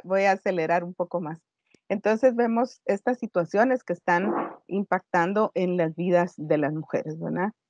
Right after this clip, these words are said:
Em, la, los cambios climáticos, eh, el efecto que ellas, aunque no migren, pero sufren, digamos, los efectos de la migración de sus parejas,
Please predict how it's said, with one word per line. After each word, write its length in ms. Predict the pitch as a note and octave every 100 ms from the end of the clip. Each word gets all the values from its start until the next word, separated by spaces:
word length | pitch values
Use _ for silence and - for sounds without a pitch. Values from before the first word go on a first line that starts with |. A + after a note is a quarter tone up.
| _ -
Em, 720 | F3 E3+ E3+ D#3+ D#3 D3+ C#3+ - _ -
la, 400 | E3+ E3 D#3 A#2+ D3
los 180 | E3
cambios 300 | F3 F#3 F3+
climáticos, 1000 | - E3 E3+ A3+ - - - G#3+ G3+ - _ _ _ -
eh, 360 | E3 D#3+ D#3+ -
el 180 | F3 E3+
efecto 500 | D#3+ - A#3 - F#3
que 220 | E3+ D#3+
ellas, 320 | D#3+ F#3 F3+
aunque 260 | F3 - E3+
no 120 | F3+
migren, 440 | G3 A3+ C#4+ D4 - _ _
pero 380 | E3+ E3 E3 A#2+ - _ _ -
sufren, 420 | A#3+ A#3+ A3+ F#3
digamos, 340 | E3+ E3+ G3
los 180 | G3 G3
efectos 380 | F3 E3+ - F#3+
de 80 | F3+
la 100 | E3+
migración 440 | D#3 C#3+ - E3+
de 100 | F3+
sus 160 | F#3 -
parejas, 600 | D3 C#3 A3 B3+ B3